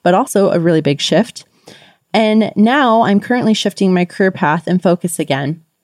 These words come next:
Don't worry, I'm gonna be doing the podcast, but I'm just kind of honing things in and just growing and shifting. So there's a lot of emotional changes with that. So if you haven't put it <laughs> together, in the past two years, I've had a lot of change. We all have, right?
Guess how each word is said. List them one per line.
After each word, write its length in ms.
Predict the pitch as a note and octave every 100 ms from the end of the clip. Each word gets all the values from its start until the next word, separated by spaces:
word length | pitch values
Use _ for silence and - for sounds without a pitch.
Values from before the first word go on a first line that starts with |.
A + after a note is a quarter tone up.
| _ _ _ _ F#3+
Don't 240 | F3+ D4
worry, 200 | G#3+ F#3+
I'm 80 | G3
gonna 140 | F3
be 100 | F3+
doing 160 | F#3 F#3
the 80 | G3+
podcast, 580 | F#3+ E3+ F#3 D3 E3+ -
but 80 |
I'm 180 | F#3 F3+
just 340 | F3 G3 - -
kind 280 | - F#3
of 200 | F3 E3+ _ - - _ _
honing 480 | - A#3 B3 B3 B3
things 260 | A#3 A3 -
in 400 | F#3 F#3 F3+ F3+
and 160 | E3 D#3
just 400 | F3+ - - _
growing 340 | G3 F#3+ F#3+
and 80 | F#3
shifting. 360 | - E3+ E3+
So 140 | F3+ F3
there's 140 | F3+
a 40 | F3
lot 180 | D#3+
of 180 | E3 D#3+ F#3+
emotional 520 | F#3 F#3 E3+ - E3
changes 400 | E3+ D3+ C3+ D3+
with 140 | D#3 D#3
that. 280 | C4+ C#3+ - _ _ _ - - _ _
So 600 | - - B3+ A#3+ A3+ E3+ - _ _ _ _
if 180 | - A#3+
you 140 | B3 A#3
haven't 500 | A#3+ C4+ D#4+ D#4+ - _
put 140 | - C4+
it 100 | -
<laughs> 0 |
together, 720 | A3 C4 A#3 G3+ F3+ F3+ G#3+ - - -
in 60 | A#3
the 60 |
past 360 | A#3 C4 C#4 -
two 140 | C#4+
years, 340 | C4 B3 G3 G#3
I've 100 | G3+
had 200 | D4+ D#4
a 40 |
lot 200 | A3+ F#3+
of 80 | F3
change. 340 | - G#3 F#3
We 140 | A3+ A3+
all 240 | G3 G3+
have, 260 | E3+ B2+ D#3
right? 340 | D#3 E3 F#3